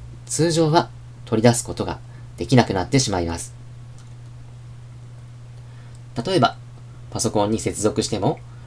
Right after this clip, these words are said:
ビデオカメラの電源が入らなければ、パソコンにデータをコピーすることができません。ビデオカメラで撮影する際に、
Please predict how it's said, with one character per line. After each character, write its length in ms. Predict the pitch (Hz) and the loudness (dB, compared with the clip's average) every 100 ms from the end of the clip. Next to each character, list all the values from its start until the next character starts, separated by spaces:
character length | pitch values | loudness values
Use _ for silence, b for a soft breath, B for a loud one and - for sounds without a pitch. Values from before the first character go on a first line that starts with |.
| B B | B B
ビ 100 | - | 0
デ 80 | 95 | 8
オ 100 | 113 | 8
カ 140 | 113 120 | 8 4
メ 80 | |
ラ 80 | 95 | 4
の 220 | 98 131 - | 2 2 0
電 240 | 107 117 117 | 2 2 4
源 200 | 117 117 | 4 4
が 120 | 123 | 4
入 160 | 123 | 4
ら 80 | 113 | 6
な 100 | 104 | 4
け 100 | 104 | 2
れ 80 | 85 | 0
ば、 220 | 95 151 - - - - - | 2 0 -2 -16 -16 -16 -6
パ 140 | - | 0
ソ 100 | 143 | 2
コ 160 | 156 147 | 4 4
ン 60 | 143 | 4
に 180 | 170 - - - | 2 -2 -2 4
デ 140 | 110 | 4
ー 20 | |
タ 160 | - 95 | 6 4
を 140 | 117 - - - - - | 4 0 -14 -16 -14 -8
コ 140 | 120 | -2
ピ 100 | 98 | -2
ー 20 | |
す 140 | 80 90 | -2 -4
る 60 | |
こ 100 | 95 | -4
と 80 | 95 | -6
が 100 | - | -8
で 120 | - | -10
き 100 | - | -4
ま 80 | 110 | -2
せ 120 | 117 | 0
ん。 80 | - - - - - - - - - - - - - - - - - - - - - - - - - - - - - - - - B B B - - - - - - - - - | -2 -6 -16 -16 -16 -18 -16 -16 -16 -18 -18 -16 -16 -16 -16 -16 -16 -16 -16 -16 -16 -16 -16 -14 -16 -16 -16 -16 -16 -16 -16 -16 B B B -16 -16 -16 -16 -16 -16 -16 -16 -10
ビ 120 | 87 | 6
デ 80 | 107 | 10
オ 80 | 117 | 10
カ 100 | 117 | 8
メ 80 | 107 | 2
ラ 120 | 85 | 4
で 120 | 110 | 2
撮 220 | - - | 2 2
影 160 | 240 117 | 6 6
す 100 | 226 | 6
る 80 | 208 | 4
際 280 | - 139 | 4 4
に、 140 | - | 2